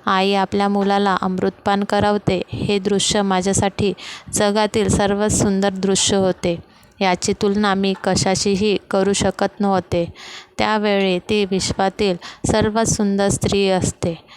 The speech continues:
आई गोरी आहे की काळी, आई शिक्षित आहे की अशिक्षित,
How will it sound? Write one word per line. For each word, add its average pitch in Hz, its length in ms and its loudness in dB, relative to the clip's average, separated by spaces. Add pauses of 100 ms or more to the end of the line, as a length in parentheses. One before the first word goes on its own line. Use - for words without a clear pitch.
(320)
आई 190 280 2
गोरी 196 400 0
आहे 196 400 0 (120)
की 214 100 0
काळी, 190 440 0 (260)
आई 190 300 0
शिक्षित - 600 -2
आहे 202 340 0 (340)
की 220 120 0
अशिक्षित, 208 640 0